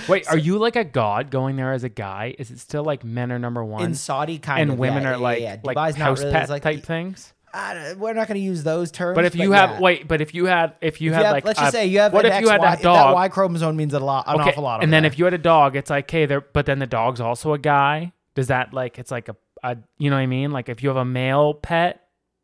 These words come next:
Speaker 1: are they all of a sudden, do they go up? How does that work?
Speaker 2: I would say, like, this is just an ignorant comment, but I think male pets are kinda like,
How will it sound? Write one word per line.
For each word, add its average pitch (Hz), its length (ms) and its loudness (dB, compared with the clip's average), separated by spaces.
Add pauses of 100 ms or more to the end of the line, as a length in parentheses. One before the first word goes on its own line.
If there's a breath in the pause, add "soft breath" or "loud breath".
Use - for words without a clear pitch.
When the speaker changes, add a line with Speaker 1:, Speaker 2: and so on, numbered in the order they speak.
Speaker 1:
are 139 140 4
they 139 100 2
all 143 140 4
of 147 80 2
a 139 40 0
sudden, 156 300 4
do 147 100 -2
they 143 140 0
go 139 140 0
up? 139 400 -4
How 147 120 -4
does 135 100 -4
that 131 180 0
work? 104 180 -6
Speaker 2:
I 160 80 -6
would 262 140 -12
say, 294 180 -10
like, 156 480 -6 (140)
this 180 200 -6
is 123 140 -6
just - 300 -8
an 113 80 -6
ignorant 120 340 -8
comment, 117 340 -6
but 120 120 -6
I 135 40 -2
think 220 220 -8
male 117 380 -6
pets 143 320 -10
are 113 80 -8
kinda 117 280 -8
like, 101 380 -10